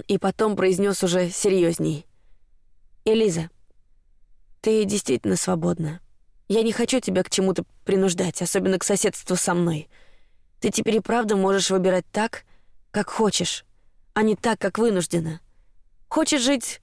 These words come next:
в другой комнате? Тебе стоит только приказать. Всё сразу же будет сделано». Элиза подумала, что надо сказать, как сильно она благодарна ему за это, и в ту же минуту поняла, что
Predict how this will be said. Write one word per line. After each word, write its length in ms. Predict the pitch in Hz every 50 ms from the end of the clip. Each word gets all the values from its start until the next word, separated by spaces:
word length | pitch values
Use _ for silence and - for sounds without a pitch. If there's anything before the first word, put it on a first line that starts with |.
| _
в 60 | - 220
другой 260 | 247 269 247 277 262
комнате? 560 | - 320 311 269 226 190 - - 190 175 175 - - - - _ _ - - - - _ - - -
Тебе 180 | - 190 208 190
стоит 300 | - - 202 202 185 -
только 240 | 208 202 - -
приказать. 580 | - 214 196 - 220 208 214 220 214 - - - _ _ _ - - _ _ _ -
Всё 220 | - - 220 202
сразу 360 | 180 - 190 196 196 202 226
же 80 | 208 214
будет 280 | 185 190 190 196 180 -
сделано». 520 | - - 220 202 196 185 170 170 160 - - - _ _ - - - - _ _ _ _ _ - - - _ _ - - _ -
Элиза 300 | 220 233 254 254 220 233
подумала, 440 | - 233 220 233 240 240 220 202 190
что 220 | - - 202 196
надо 240 | 196 202 196 196 196
сказать, 380 | - - 208 196 208 214 208 -
как 180 | - 185 - -
сильно 380 | - - 240 240 220 208 190
она 140 | 185 190 190
благодарна 640 | 180 196 196 202 214 214 208 240 240 226 196 185
ему 180 | 180 175 170 180
за 120 | 170 185
это, 360 | 180 175 170 160 - - 165 - - - - - _ _ _ _ _
и 60 | -
в 80 | 233 -
ту 120 | - 262
же 120 | 240 226 254
минуту 360 | 240 254 254 269 254 - 208
поняла, 400 | - 226 226 233 240 233 220 202
что 300 | - - 208 202 202